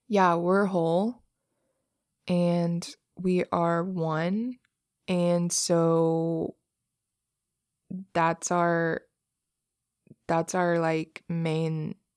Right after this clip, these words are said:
thing. And so I have to remind myself that it's easy to get distracted. And it's easy to forget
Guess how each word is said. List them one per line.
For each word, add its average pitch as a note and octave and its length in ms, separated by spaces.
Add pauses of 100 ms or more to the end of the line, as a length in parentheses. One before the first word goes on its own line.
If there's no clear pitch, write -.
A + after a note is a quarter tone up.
(500)
thing. - 340 (2500)
And F3+ 200
so E3 1040 (560)
I F#3 60
have F3+ 240
to F#3+ 120
remind F3 300
myself A3 500
that F3 140
it's E3+ 240
easy G3 600
to - 100
get - 220
distracted. - 800 (1300)
And F3+ 160
it's F3 360
easy F3+ 680
to F3 600
forget - 580